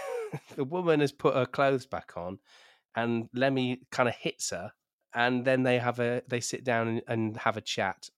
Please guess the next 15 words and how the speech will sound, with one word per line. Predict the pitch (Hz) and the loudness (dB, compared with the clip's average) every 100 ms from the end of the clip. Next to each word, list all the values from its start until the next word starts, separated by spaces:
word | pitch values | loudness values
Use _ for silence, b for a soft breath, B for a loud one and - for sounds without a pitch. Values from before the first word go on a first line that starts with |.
| _ | _
But | 113 | -4
at | 120 | -2
which | 151 - | -6 -6
point | - 101 - | -2 -2 -2
he | 123 127 | -2 0
asks | 117 113 | 0 -2
her | 113 104 | -4 -2
to | 113 | -2
hold | 107 | -4
a | 101 | -6
picture | - 156 - - 85 90 _ - | -6 -8 -6 -8 -8 -12 _ -14
of | 98 | -6
a | 101 | -4
naked | 110 123 131 - 110 | 0 0 -2 -8 -4
woman, | 113 101 92 | -2 0 -4